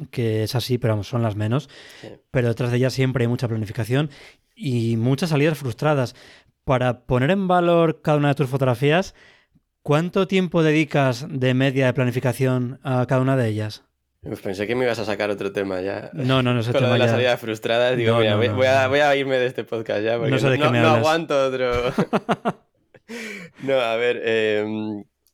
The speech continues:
Speaker 2: planificación, depende de las fotos. Hay fotografías muy sencillas que las ves y,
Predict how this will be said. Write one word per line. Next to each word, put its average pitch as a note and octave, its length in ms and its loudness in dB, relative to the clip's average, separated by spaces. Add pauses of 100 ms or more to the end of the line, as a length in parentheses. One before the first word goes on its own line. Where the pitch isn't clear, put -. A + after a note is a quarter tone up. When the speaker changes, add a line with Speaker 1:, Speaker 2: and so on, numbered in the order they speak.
(140)
Speaker 2:
planificación, C3 1200 -4 (1080)
depende C3+ 380 -4
de D3 80 0
las A#2+ 180 -2
fotos. A2 280 -8
Hay A2 80 -8
fotografías A#2+ 480 -6
muy A2+ 100 -8
sencillas A2 520 -8 (800)
que B2 140 -2
las G#2+ 200 -2
ves A#2 260 -2
y, A2 400 -8